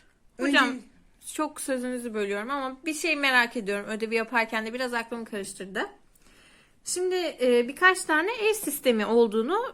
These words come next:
Speaker 1: biliyorum. Tam olarak nasıl olduklarını bilmiyorum ama siz bize anlatacaksınız zaten. E, bazı gördüğüm evlerde, horoskoplarda mesela, e,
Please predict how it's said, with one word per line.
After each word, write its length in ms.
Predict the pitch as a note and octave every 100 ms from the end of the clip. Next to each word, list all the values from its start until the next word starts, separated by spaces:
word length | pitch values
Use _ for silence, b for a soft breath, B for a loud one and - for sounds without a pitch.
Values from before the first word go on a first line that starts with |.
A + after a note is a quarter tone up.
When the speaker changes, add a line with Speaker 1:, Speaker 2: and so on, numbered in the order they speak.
| - -
Speaker 1:
biliyorum. 540 | C#4 B3+ G#3+ A3+ A4 - - - -
Tam 160 | D4
olarak 240 | C#4 C4+ C4
nasıl 220 | C#4 C4+
olduklarını 340 | A#3 A3 A#3+
bilmiyorum 320 | B3 A3+ G3+ C4+
ama 120 | D4
siz 240 | C#4+ A#3
bize 160 | A3 B3
anlatacaksınız 760 | A3 A3+ - A3 F#3+ - F#3
zaten. 340 | F#3 - D4+ F4+ - B B B B B _ -
E, 40 | A3+ A3 A3 A3 G#3+ G#3+ A3 A3 A#3+ - -
bazı 680 | F4 G#4+ G#4+ G4 G4 F#4 G#4 b _ -
gördüğüm 720 | A3 D4 D4+ B3+ D4 D4+ C#4
evlerde, 500 | A3 C4 B3+ B3+ A#3+
horoskoplarda 1080 | A#3+ B3+ B3+ B3+ C4 B3 B3+ A3 G#3+ D4+ G4 B B -
mesela, 580 | C4+ B3+ A3+ G#3+ A3+ G#3+
e, 420 | G#3 G3+ G3+ G3